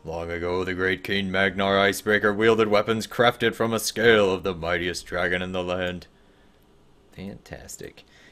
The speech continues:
You know, we killed Deathwing. We could have just pulled off one of his scales and used it as a shield if we had known it was gonna do all that for us. Can I,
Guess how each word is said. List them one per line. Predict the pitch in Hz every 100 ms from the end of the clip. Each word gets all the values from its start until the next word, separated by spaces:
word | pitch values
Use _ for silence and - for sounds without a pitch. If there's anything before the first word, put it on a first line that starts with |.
| - -
You |
know, | 110 117 113 -
we | 90 95
killed | - 131 85
Deathwing. | 85 - 82 85
We | 82
could | 143
have | 127
just | - -
pulled | 95 87
off | 80 - - _ -
one | 90
of | 80
his | 76
scales | - 90 90 80
and | 80
used | 82 82
it |
as | 80 78
a |
shield | - 98 90 82 - - - - _
if | 92
we | 98 87
had | 78
known | 104 120 95 101 - _ _ _ -
it |
was | -
gonna | - 107 107
do | 110 98
all | 101 90
that | 113 120
for | - 82 80
us. | - - - _ _ _ _ _ _ _ _ _ _ _ _ _ _ _ _ _ _ _ - _ _ _
Can | -
I, | 98